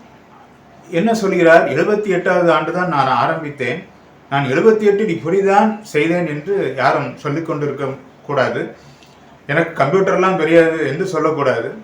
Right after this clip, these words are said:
வருகிறது, ப-, படித்துக்கொள்ள வேண்டும், படித்துக்கொள்ள வேண்டும். அதில் என்ன பயன் இருக்கிறதோ அதை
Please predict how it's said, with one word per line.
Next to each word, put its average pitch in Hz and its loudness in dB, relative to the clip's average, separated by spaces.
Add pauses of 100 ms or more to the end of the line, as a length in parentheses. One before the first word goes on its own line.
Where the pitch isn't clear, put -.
(380)
வருகிறது, 165 2 (300)
ப-, - -14 (100)
படித்துக்கொள்ள 170 0
வேண்டும், 151 -10 (240)
படித்துக்கொள்ள 165 0
வேண்டும். 151 -4 (300)
அதில் 240 0
என்ன 180 0 (480)
பயன் 147 -2
இருக்கிறதோ 147 -4
அதை 131 -2